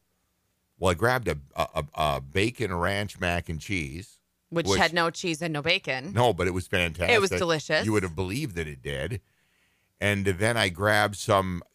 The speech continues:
Speaker 1: turkey pepper, or turkey mimic. Again, it's not turkey. It's all plant-based, but pepper jerky, which I liked, but the texture was a bit off for you. You don't like jerky, though, anyways.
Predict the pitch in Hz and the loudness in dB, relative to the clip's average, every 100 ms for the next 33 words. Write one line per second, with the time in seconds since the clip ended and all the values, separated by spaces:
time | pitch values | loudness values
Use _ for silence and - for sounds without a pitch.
0 | _ - - 175 196 160 170 165 165 _ | _ -12 -2 0 -2 -8 -14 -12 -16 _
1 | _ - 147 - 143 - 95 - _ - | _ -2 -2 -2 -6 0 0 0 _ -6
2 | 156 143 123 - _ _ _ 90 107 110 | -6 -4 -12 -12 _ _ _ -8 -8 -8
3 | 67 _ 78 120 85 69 - 135 107 - | -12 _ -4 0 0 -4 -6 -6 -6 -8
4 | 78 69 71 101 - 92 - 69 67 - | -8 -8 -2 -2 0 -4 -2 -6 -6 -2
5 | 90 _ _ _ _ _ _ - 131 - | -2 _ _ _ _ _ _ 0 2 4
6 | 123 120 107 _ _ _ - 113 117 107 | 2 2 -4 _ _ _ -6 4 4 4
7 | 64 69 - _ _ _ _ _ _ - | -8 -12 -16 _ _ _ _ _ _ 0
8 | 104 - - - 127 175 185 - _ _ | 0 0 -12 2 4 4 0 -10 _ _
9 | _ _ _ _ _ 92 104 107 147 - | _ _ _ _ _ -2 4 4 2 -6
10 | 107 98 - 190 147 - 131 110 95 107 | -4 -4 0 0 0 -4 -4 -2 2 2
11 | 95 98 98 - 87 65 69 104 180 240 | 4 0 -2 -4 -4 -4 -6 -2 4 4
12 | 175 175 143 147 123 101 92 95 87 58 | 4 -2 0 0 0 2 2 2 -2 -10
13 | - | -4